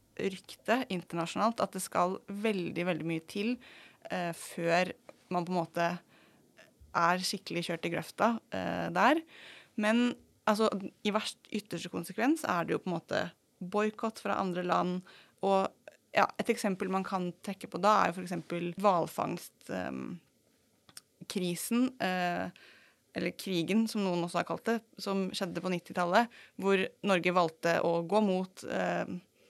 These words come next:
så å si resten av verden og fortsette med hvalfangst. Da ble veldig mange veldig opprørt, og U S A blant annet truet med boikott, men det ble aldri noe av, sånn at jeg tror nok at sannsynligheten for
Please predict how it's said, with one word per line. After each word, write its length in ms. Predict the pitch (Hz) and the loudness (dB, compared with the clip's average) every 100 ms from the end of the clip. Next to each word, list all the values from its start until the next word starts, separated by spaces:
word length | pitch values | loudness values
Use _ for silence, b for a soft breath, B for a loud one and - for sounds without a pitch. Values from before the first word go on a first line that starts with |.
| _ _ _ _ - - | _ _ _ _ -20 -10
så 160 | - | 0
å 80 | 220 | 2
si 140 | 208 202 | 4 4
resten 220 | 185 - | 2 2
av 80 | 175 | 4
verden 300 | - 185 - | 4 4 2
og 120 | 185 | 0
fortsette 640 | - - - 170 196 196 - | -4 -8 -8 -2 0 0 0
med 140 | 196 196 | 0 2
hvalfangst. 580 | 180 175 262 320 - - b b b - | 2 4 4 4 0 -20 b b b -12
Da 460 | 202 196 220 240 | -4 4 6 6
ble 440 | 220 202 196 196 - | 2 0 2 2 0
veldig 260 | 208 185 180 | -2 -2 -2
mange 260 | 180 175 190 | -2 -2 -4
veldig 420 | 190 196 165 165 175 | -2 -2 -2 -2 -2
opprørt, 540 | 165 - 233 311 - | -2 0 2 2 2
og 300 | - 196 196 - _ | 2 4 2 -2 _
U 60 | 185 | -6
S 140 | 185 | -2
A 80 | 185 | -2
blant 300 | 170 170 175 | 0 0 -2
annet 220 | 185 202 | -2 -4
truet 480 | - 226 185 180 254 | -4 -2 2 2 2
med 160 | 226 202 | 0 0
boikott, 540 | 170 - 269 311 - - _ _ _ | 0 0 -2 -2 -6 -20 _ _ _
men 100 | 196 | 0
det 100 | 196 | 0
ble 180 | 180 180 | 2 4
aldri 540 | 208 202 170 175 180 190 _ _ - | 6 6 4 0 0 0 _ _ -6
noe 140 | 190 | 2
av, 320 | - 214 285 262 b b b | 6 6 4 -2 b b b
sånn 260 | - 196 | -4 -2
at 300 | 185 190 - _ _ _ _ _ _ _ _ - | -2 -6 -20 _ _ _ _ _ _ _ _ -18
jeg 300 | - - 202 | -6 2 2
tror 160 | 202 190 | 2 0
nok 180 | 196 - | 0 0
at 160 | 226 | -2
sannsynligheten 920 | - 240 220 - 185 156 160 - 240 247 | -2 -4 -2 -2 0 0 0 0 0 0
for 300 | - 185 | 2 0